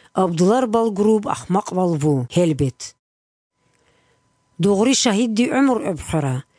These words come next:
хъа чӏурукь астар айри кучӏлин илкъ табгъура. Рабби хангучӏ хаивал, жув урхӏури ижми йишву, душа йиш, увуз наяв хизандиз мухкам гъалаву.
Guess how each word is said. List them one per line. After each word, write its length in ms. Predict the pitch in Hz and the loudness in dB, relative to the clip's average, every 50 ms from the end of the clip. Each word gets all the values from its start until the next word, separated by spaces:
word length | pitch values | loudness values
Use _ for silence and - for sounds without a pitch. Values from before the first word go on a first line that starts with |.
| _ _ _ - | _ _ _ -8
хъа 120 | - - 196 | -4 -4 -4
чӏурукь 360 | 202 - 202 196 254 285 - | -2 0 0 0 0 0 0
астар 340 | - 262 - - - 240 233 | -2 -4 -4 -2 -2 -2 -2
айри 360 | - - 214 214 208 202 208 | 0 0 2 2 2 2 0
кучӏлин 480 | 190 - - 175 - - 196 196 196 202 | -2 -4 -6 -6 -6 -2 -2 0 0 0
илкъ 340 | 277 190 175 175 - - - | 0 -2 -2 -4 -4 -10 -6
табгъура. 540 | - 156 147 139 131 147 156 151 139 127 123 123 _ _ _ _ _ _ _ _ _ _ _ _ _ _ _ _ _ _ _ _ _ - - - - - - - _ - | -6 -4 -4 -2 -2 0 0 0 0 -2 -4 -6 _ _ _ _ _ _ _ _ _ _ _ _ _ _ _ _ _ _ _ _ _ -20 -20 -20 -20 -20 -20 -20 _ -2
Рабби 500 | - 175 196 202 185 180 190 247 262 262 | 0 2 2 2 2 2 2 4 4 4
хангучӏ 480 | - - 247 233 220 196 233 240 - 170 | 2 2 0 2 2 2 0 -2 -4 -6
хаивал, 540 | - - 196 214 262 302 262 190 151 143 131 123 _ - - _ - | -2 0 0 2 2 2 2 2 0 -2 -4 -6 _ -18 -20 _ -4
жув 240 | 156 147 208 247 254 233 | 0 2 2 2 2 0
урхӏури 480 | 233 208 190 160 - - 202 202 226 240 | 0 -2 -2 -2 -4 -4 -2 0 0 2
ижми 400 | 277 190 170 160 175 190 208 214 | 2 0 2 2 2 2 2 2
йишву, 600 | 196 202 190 - - - 147 139 139 131 127 - - - - _ - | 2 2 0 0 -2 -6 -4 -2 -2 -2 -2 -6 -10 -20 -20 _ -2
душа 340 | 160 226 277 - - 269 240 | 0 0 0 0 0 0 0
йиш, 280 | 196 170 147 135 - - - 302 | 0 0 0 -2 -4 -6 -6 -2
увуз 300 | 196 196 202 233 233 196 | 0 2 2 2 0 2
наяв 280 | 196 196 196 196 196 156 - | 2 2 2 2 0 -2 -4
хизандиз 600 | - 165 143 147 202 262 285 240 175 151 139 120 - - | -6 -6 -2 -2 0 0 0 0 0 0 -2 -2 -2 -2
мухкам 440 | 151 143 127 _ - - 214 226 185 | -2 -2 -2 _ -4 -4 -4 -2 -2
гъалаву. 500 | 135 147 156 156 165 165 143 131 127 | -2 -2 0 2 2 0 0 -2 -4